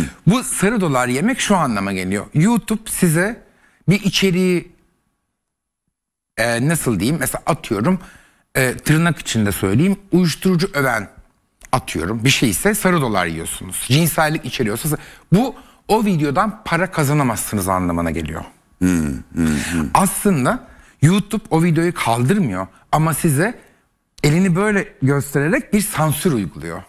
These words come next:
Speaker 2: Hmm.
Speaker 1: Sizi ona benzer içerik üretmemeniz konusunda diskur çekiyor.
Speaker 2: Hmm.
Speaker 1: Diyor ki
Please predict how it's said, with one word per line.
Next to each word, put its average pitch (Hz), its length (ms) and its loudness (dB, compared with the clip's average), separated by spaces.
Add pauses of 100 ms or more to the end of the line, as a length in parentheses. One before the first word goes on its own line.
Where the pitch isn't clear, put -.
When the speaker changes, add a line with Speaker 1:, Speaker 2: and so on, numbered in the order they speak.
(280)
Speaker 2:
Hmm. 90 300 -2
Speaker 1:
Sizi 180 540 0 (240)
ona 170 320 2
benzer 165 500 0
içerik 160 440 -2
üretmemeniz 135 640 -2
konusunda 156 720 0 (480)
diskur 127 300 0
çekiyor. - 440 -8 (260)
Speaker 2:
Hmm. 82 320 0
Speaker 1:
Diyor 185 260 2
ki 285 220 -2